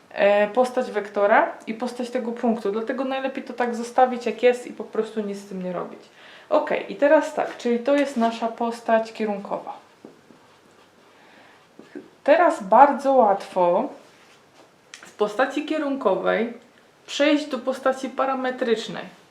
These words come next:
Dlaczego? Wystarczy, że ja teraz tylko napiszę równa się t i każde z tych równań przyrównam do t.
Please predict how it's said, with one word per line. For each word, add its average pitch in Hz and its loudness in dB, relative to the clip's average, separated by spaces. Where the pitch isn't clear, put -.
Dlaczego? 269 -2
Wystarczy, 269 2
że 240 0
ja 220 4
teraz 220 0
tylko 208 -10
napiszę 196 -8
równa 180 -8
się 175 -12
t 208 -2
i 214 -6
każde 277 6
z 269 -8
tych 226 -6
równań 208 -2
przyrównam 202 -4
do 208 -2
t. 202 -2